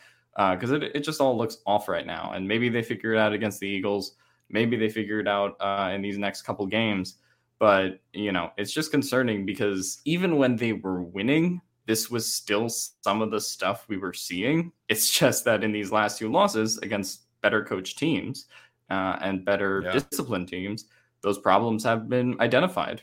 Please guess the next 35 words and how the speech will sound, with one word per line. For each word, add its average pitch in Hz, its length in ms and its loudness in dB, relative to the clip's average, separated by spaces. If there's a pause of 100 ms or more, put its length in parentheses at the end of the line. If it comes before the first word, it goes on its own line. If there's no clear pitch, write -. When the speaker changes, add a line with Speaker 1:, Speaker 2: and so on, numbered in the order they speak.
Speaker 1:
right? 101 420 -2
You, 104 300 -6
like 98 160 -2
you 107 60 -4
were 104 80 -2
talking 98 260 -4
about 101 160 -2
Bill 110 140 0
Belichick 104 460 -2
identifying 101 480 -2
the 101 40 -4
weakness 107 380 -4
of 95 160 -10
Storm 104 240 -6
Norton, 104 280 2
right? 101 200 2 (720)
So, 127 720 10
um, 120 800 4 (240)
that's 143 200 8
my 131 120 6
main 117 200 2
takeaway 107 380 2
from 107 100 -4
this 107 160 -4
game 104 320 -2
is 98 540 -2
it - 240 -8
pretty 101 340 -4
much 117 320 -2
looked 117 260 -4
exactly 113 580 -2
like 120 220 -2
the 131 60 -10
Baltimore 139 340 -2
game. 98 260 -2